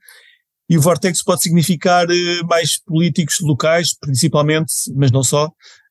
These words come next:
que possam vir a ser constituídos arguidos, consoante o, a-, a-, agora o curso da investigação, dos interrogatórios às testemunhas. Mas é,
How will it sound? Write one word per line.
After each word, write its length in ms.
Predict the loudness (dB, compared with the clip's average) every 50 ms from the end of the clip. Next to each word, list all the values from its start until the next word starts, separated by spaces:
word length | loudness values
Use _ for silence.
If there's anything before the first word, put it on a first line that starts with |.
| -18 -16 -16
que 60 | -8 -4
possam 280 | -2 0 0 2 2 2
vir 160 | 2 2 2
a 60 | 0
ser 160 | 0 0 -2 -2
constituídos 460 | -2 0 0 0 0 0 0 0 0
arguidos, 360 | -2 0 0 0 0 -2 -2
consoante 560 | -4 -2 -2 0 0 0 0 0 -2 -2 -2
o, 320 | -4 -4 -2 -4 -6 -8 -8 -4
a-, 280 | -4 -4 -4 -4 -4 -4
a-, 260 | -4 -4 -4 -2 0
agora 220 | 0 2 2 2
o 120 | 2 2 2
curso 300 | 2 2 2 2 0 -2
da 80 | -2
investigação, 540 | -2 -2 0 0 0 0 0 0 0 -2 -2
dos 160 | 0 -2 -2
interrogatórios 720 | -2 -4 -4 -4 -4 -2 -2 0 0 0 0 -2 -4 -6 -10 _ _ _ _ _ _ -4
às 160 | -4 -4 -2
testemunhas. 520 | -2 -2 -2 2 2 4 4 2 2 0 -2
Mas 160 | -2 0 2
é, 160 | 2 2 0